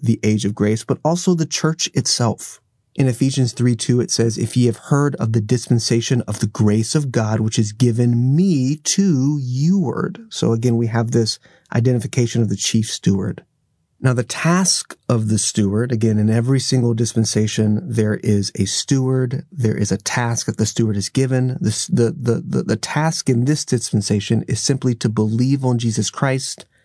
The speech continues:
to preach the gospel, and to walk with God. In First Corinthians chapter four, verses one and two, it says, "Let a man so account of us as of the ministers of Christ and stewards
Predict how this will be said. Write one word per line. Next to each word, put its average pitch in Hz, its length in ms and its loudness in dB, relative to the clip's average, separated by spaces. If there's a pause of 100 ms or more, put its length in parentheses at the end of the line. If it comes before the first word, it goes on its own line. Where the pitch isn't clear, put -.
(200)
to - 100 -2
preach - 380 -2
the 160 80 -2
gospel, 120 500 -2
and 135 460 2 (420)
to - 120 0
walk 110 260 2
with 104 160 -4
God. 98 400 -2 (680)
In 117 140 2
First 120 320 -2
Corinthians 120 640 0
chapter 135 320 -2
four, 135 300 0
verses 120 280 0
one 120 220 2
and 113 140 0
two, 123 180 2
it - 80 -4
says, 110 440 0 (120)
"Let 120 220 4
a 113 40 4
man 131 300 2
so 139 180 2
account 135 340 -2
of 147 140 2
us 117 380 0
as 117 160 2
of 113 140 0
the 117 80 4
ministers 156 680 2
of 135 160 -2
Christ 110 400 -2
and 110 160 2
stewards 120 760 0